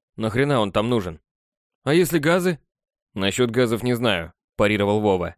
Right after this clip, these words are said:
"А вони сейчас будет много". "Справа в колонну по одному, шагом марш!"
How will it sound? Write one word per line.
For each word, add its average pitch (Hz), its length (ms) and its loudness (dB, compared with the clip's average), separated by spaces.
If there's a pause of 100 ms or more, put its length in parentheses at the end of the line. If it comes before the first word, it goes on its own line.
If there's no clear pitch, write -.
(460)
"А 101 160 0
вони 120 300 0
сейчас 123 340 -2
будет 123 280 0
много". 92 460 -2 (720)
"Справа 165 420 4
в 127 60 -8
колонну 151 440 4
по 151 180 4
одному, 147 400 2
шагом 151 400 2
марш!" 135 420 0